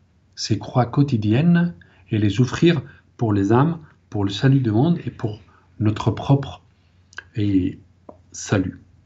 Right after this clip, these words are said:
Alors, la statue non seulement pleure, sinon que par moments, elle va aussi saigner.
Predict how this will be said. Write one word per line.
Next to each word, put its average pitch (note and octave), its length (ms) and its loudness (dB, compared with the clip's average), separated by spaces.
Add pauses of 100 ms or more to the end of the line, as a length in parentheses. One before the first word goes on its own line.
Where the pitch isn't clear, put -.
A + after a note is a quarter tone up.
(1500)
Alors, C3+ 340 2 (880)
la C#3+ 140 4
statue F#3 680 -2 (260)
non C#3 180 0
seulement C#3 400 0
pleure, C#3 600 -4
sinon A2+ 320 -8
que B2 100 -8
par A2 240 -6
moments, D3 500 -4
elle G#2 120 -6
va A#2 100 -2
aussi A#2 280 -4
saigner. G#2 460 -2